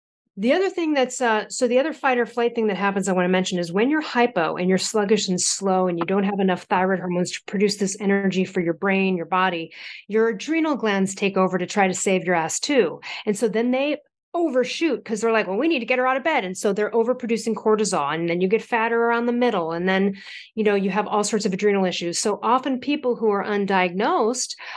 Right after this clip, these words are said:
or who have been mistreated for a while, they will have adrenal fatigue. I've had it twice. It's horrible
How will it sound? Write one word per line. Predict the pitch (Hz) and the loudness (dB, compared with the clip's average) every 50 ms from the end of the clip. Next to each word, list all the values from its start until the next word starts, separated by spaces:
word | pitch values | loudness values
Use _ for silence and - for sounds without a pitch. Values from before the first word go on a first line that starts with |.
| - - | -8 -2
or | 214 208 208 | 0 0 2
who | 196 220 | 2 2
have | 202 185 | 0 0
been | 202 196 190 | 0 0 0
mistreated | 190 185 185 - - 311 302 359 349 | 0 -2 -4 -4 -2 0 0 -2 -2
for | - - 247 226 | -2 0 0 0
a | 202 | 2
while, | 180 175 160 170 165 _ - 165 170 185 202 196 196 - - - | 2 0 0 0 -2 _ -4 0 2 2 2 0 -2 -8 -10 -2
they | 180 202 240 | 0 0 2
will | 294 | 0
have | 247 208 226 220 226 | 0 -2 -2 0 0
adrenal | 220 226 262 294 294 277 | 0 0 0 0 0 0
fatigue. | 262 - 190 - 170 147 - - | 0 -2 -2 0 0 -2 0 0
I've | - 170 185 | 0 0 0
had | - 208 208 | 0 0 0
it | 208 202 | 0 0
twice. | - - - 208 180 156 - - - - - - | -2 0 2 2 2 2 2 -4 -8 -12 -6 0
It's | - 202 202 202 - - - _ _ | 2 2 2 2 -2 -6 -8 _ _
horrible | - - - - - _ - 247 240 233 226 214 214 202 156 131 139 - | -18 -16 -16 -16 -10 _ 0 0 2 2 0 -2 -4 -6 -10 -10 -12 -12